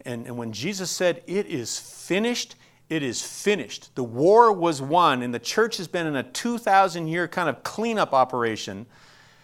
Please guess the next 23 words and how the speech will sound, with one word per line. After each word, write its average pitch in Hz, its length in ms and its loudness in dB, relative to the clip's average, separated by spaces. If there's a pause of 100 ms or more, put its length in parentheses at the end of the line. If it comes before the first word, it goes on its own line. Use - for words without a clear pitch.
(340)
and 143 160 -2
there's 147 140 -2
no 220 180 2
doubt 262 240 0
who's 202 160 -10
gonna 202 160 -8
win. 208 240 -10 (720)
Does 156 80 -4
anybody 233 240 2
have 233 140 4
any 226 100 -4
doubt 185 280 2
who's 147 120 -10
gonna 147 220 -6
win? 143 240 -8
Anybody 208 200 0
not 196 220 2
read 185 220 -4
the 175 60 -2
end 175 120 -6
of 156 40 -6
the 147 40 -4
book? - 380 -6